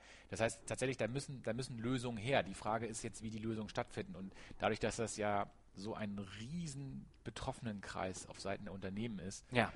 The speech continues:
Speaker 1: glaube ich jetzt nicht, dass jetzt da jedes Unternehmen von der Aufsichtsbehörde so hart angegangen wird,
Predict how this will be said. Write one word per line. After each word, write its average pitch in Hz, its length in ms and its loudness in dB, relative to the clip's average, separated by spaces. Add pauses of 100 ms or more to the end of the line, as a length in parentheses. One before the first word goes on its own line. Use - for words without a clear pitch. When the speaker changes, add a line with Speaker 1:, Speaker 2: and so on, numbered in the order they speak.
(440)
Speaker 1:
glaube 113 300 4
ich - 80 -2
jetzt 107 180 0
nicht, 120 260 -2
dass 104 180 2
jetzt - 260 -2
da 98 260 4 (140)
jedes 104 260 -2
Unternehmen 104 420 0
von 101 100 0
der 95 100 0
Aufsichtsbehörde 101 840 2 (480)
so 104 280 0
hart 104 260 0
angegangen 104 480 -2
wird, 101 140 -2